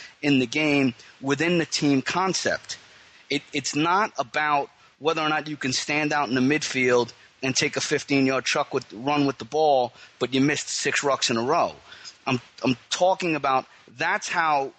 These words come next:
I think that you wanna look at the individuals, is how do they adapt to being within a team concept?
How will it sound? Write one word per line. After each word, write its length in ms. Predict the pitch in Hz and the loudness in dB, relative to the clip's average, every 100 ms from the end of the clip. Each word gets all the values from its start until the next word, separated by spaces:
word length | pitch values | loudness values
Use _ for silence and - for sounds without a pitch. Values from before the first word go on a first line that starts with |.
| _ _ | _ _
I 100 | - | -6
think 360 | 131 - 180 165 | -6 -2 -2 0
that 160 | 143 131 | -4 -4
you 80 | |
wanna 340 | 127 143 135 123 | -2 0 0 0
look 180 | 156 247 | -2 -2
at 120 | 196 | -4
the 140 | 143 131 | 0 2
individuals, 720 | 120 120 120 120 120 117 110 - - - | 2 2 -2 0 0 0 -2 -8 -16 -8
is 100 | 120 | -2
how 280 | - 165 180 | 0 0 2
do 80 | 185 | 2
they 180 | 170 | 2
adapt 640 | 143 117 156 151 147 - - - - - | 0 -2 -2 0 -2 -6 -16 -18 -16 -4
to 100 | 127 | -4
being 440 | 113 151 160 147 | 2 4 4 2
within 260 | 143 147 151 | 0 0 0
a 40 | |
team 380 | 139 - 143 131 | -2 2 2 2
concept? 640 | - 180 202 - 110 95 | 0 0 0 0 -2 -2